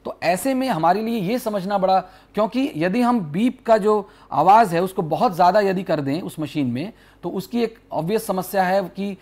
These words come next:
वो आवाज़ या वो बीप दूस-, अ, दूर बैठे किसी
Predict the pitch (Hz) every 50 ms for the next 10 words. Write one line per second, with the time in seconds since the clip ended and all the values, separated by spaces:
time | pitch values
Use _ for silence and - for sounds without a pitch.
0 | - - - _ _ _ _ _ _ - 147 196 226 233 254 - - - - -
1 | 135 147 165 175 185 208 190 175 196 190 196 196 160 135 170 196 208 202 - -
2 | - _ _ _ _ - 120 156 196 185 - - - 170 165 160 156 147 175 226
3 | 247 190 208 208 196 - 208 185 202 185 - 214 208 208 190